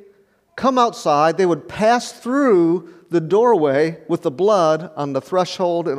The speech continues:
all around. They would go into the house, they would roast the lamb, they would eat it with bitter salad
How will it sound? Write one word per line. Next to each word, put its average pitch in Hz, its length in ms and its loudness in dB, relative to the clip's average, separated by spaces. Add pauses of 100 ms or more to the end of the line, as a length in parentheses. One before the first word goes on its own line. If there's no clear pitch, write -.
all 170 260 0
around. 139 560 -4 (380)
They 160 100 2
would 156 140 0
go 170 200 2
into 220 140 0
the 220 160 -2
house, 143 580 -2 (380)
they 165 80 2
would 151 160 2
roast 170 420 0
the 247 80 2
lamb, 151 440 -2
they 143 120 0
would 135 180 -2
eat 247 240 -2
it 147 320 -2 (280)
with 147 320 -6
bitter 208 260 0
salad 175 760 0